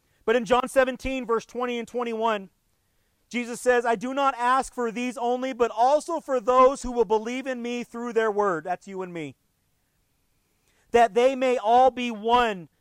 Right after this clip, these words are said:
just as you, Father, are in me and I in you, that they also may be in us, so that the world may believe that you have sent me." Were we created in the image of angels?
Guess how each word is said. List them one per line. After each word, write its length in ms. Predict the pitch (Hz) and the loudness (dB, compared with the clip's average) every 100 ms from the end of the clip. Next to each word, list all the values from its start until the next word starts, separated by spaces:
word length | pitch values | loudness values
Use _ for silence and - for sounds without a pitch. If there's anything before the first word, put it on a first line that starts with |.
| _ 139 | _ -4
just 320 | 190 277 - | -2 -2 -2
as 280 | 254 226 170 | -2 -2 -4
you, 360 | 254 269 214 | -6 -6 -8
Father, 460 | - 226 220 202 196 | -6 2 4 4 2
are 180 | 185 208 | 0 2
in 260 | 220 226 | 0 -2
me 240 | 214 226 214 | -6 -4 -4
and 80 | 190 | -2
I 240 | 185 214 | 0 0
in 220 | 196 180 | -2 -6
you, 360 | 202 202 160 135 _ _ _ _ _ _ | -4 -4 -4 -8 _ _ _ _ _ _
that 200 | 214 208 | -2 0
they 200 | 190 233 | 2 2
also 560 | 208 226 254 - 254 240 | 2 2 2 2 2 2
may 180 | 220 196 | 2 -4
be 280 | 175 226 226 | -4 -6 -8
in 300 | 202 185 180 | -8 -8 -4
us, 320 | 196 233 233 | 0 0 -2
so 220 | - 202 | -4 -2
that 180 | 196 175 | -2 -2
the 80 | 190 | -6
world 520 | 170 226 240 233 208 | 2 4 6 4 0
may 140 | 208 | -4
believe 600 | 175 185 185 220 220 220 | -4 -6 -6 -6 -6 -6
that 160 | 175 170 | -8 -8
you 480 | 185 202 202 196 - _ _ | -12 -10 -8 -10 -12 _ _
have 180 | 190 185 | -10 -10
sent 340 | - 190 170 | -8 -8 -8
me." 300 | 180 151 139 - _ _ _ _ _ _ _ _ _ _ _ _ _ _ _ | -10 -10 -10 -14 _ _ _ _ _ _ _ _ _ _ _ _ _ _ _
Were 120 | 165 | -6
we 160 | 208 240 | -4 -6
created 440 | 220 226 226 233 | -6 -2 0 0
in 60 | 214 | -4
the 160 | 202 | -8
image 260 | 214 226 190 | -8 -8 -6
of 100 | 196 | -6
angels? 640 | 214 208 220 214 - - | -6 -6 -6 -6 -14 -20